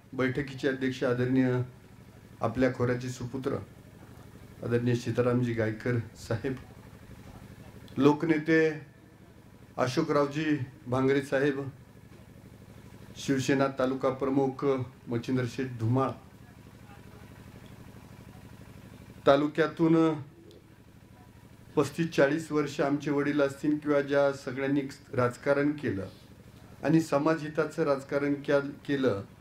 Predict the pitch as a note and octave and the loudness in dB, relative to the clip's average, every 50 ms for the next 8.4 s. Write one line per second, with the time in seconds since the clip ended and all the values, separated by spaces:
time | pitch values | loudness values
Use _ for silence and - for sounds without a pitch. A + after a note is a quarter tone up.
0 | - - - - - - - - - - B2+ B2 B2 D#3 D#3 D3 D3 - - D3 | -20 -20 -20 -20 -20 -20 -20 -2 2 4 4 4 2 -2 -4 -4 -2 0 0 0
1 | C#3+ C3+ - C#3+ C3 B2+ B2+ C3 C#3 C3+ C3+ C3 B2+ B2+ - - - - - - | 0 0 0 0 2 2 2 2 2 2 2 2 0 -2 -6 -12 -20 -20 -20 -20
2 | - - - - - - - - A#2+ B2 B2 B2+ C3 B2+ C3 C3 C3 B2+ B2+ B2+ | -20 -20 -20 -20 -20 -20 -6 -4 -2 0 2 2 4 4 4 4 4 4 4 4
3 | B2 B2 B2 B2+ B2 A#2+ A#2+ A#2+ C3 C3 - B2 A#2 A#2 B2 B2+ B2 - C#3 C3 | 4 2 2 2 2 0 -2 -4 -6 -4 0 0 2 2 2 0 0 -2 -2 -2
4 | C#3 C#3+ C3+ - - - - - - - - - - - - - - - - - | -2 -2 -2 -6 -10 -16 -20 -20 -20 -20 -20 -20 -18 -18 -18 -20 -20 -12 0 2
5 | B2 A#2+ A#2 - C3 C3 B2+ - - C3+ C3 C#3+ C#3+ C#3 - - - - - - | 2 2 4 2 0 -2 0 -2 -2 -2 -2 -2 -2 -2 -6 -12 -18 -20 -20 -20
6 | - - - - - - - - - - - - - - - - - B2+ B2 B2+ | -20 -20 -20 -20 -20 -20 -20 -20 -20 -20 -20 -20 -20 -20 -20 0 4 4 4 4
7 | C3 B2+ C3+ C3 B2+ B2 B2+ B2+ B2+ - B2 B2 C3 A#2+ C#3 B2+ B2+ C3 B2+ B2+ | 2 2 2 0 2 2 0 -2 -2 -6 -8 -8 -4 -2 0 2 2 2 0 -2
8 | - C3+ B2 C3 C#3 C3+ C3+ | -4 -4 -2 0 -2 -2 -4